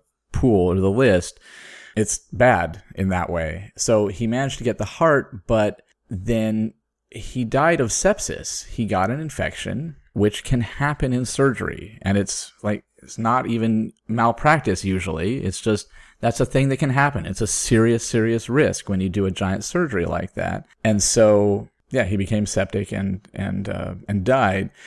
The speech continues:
But there was also some stuff where there was conflict between doctors about how to handle his case, which doesn't usually happen, but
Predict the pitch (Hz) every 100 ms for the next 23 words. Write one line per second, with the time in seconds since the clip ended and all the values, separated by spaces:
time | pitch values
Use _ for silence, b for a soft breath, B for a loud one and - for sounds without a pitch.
0 | B 151 156 151 151 156 170 147 135 -
1 | 123 110 - 107 101 101 - _ - 107
2 | 123 - 143 156 - 147 135 - 139 143
3 | 143 104 92 90 85 98 98 98 113 110
4 | 107 - 139 95 - 110 90 - - -
5 | 160 151 127 131 131 113 101 - 165 -
6 | 110 95 101 95 -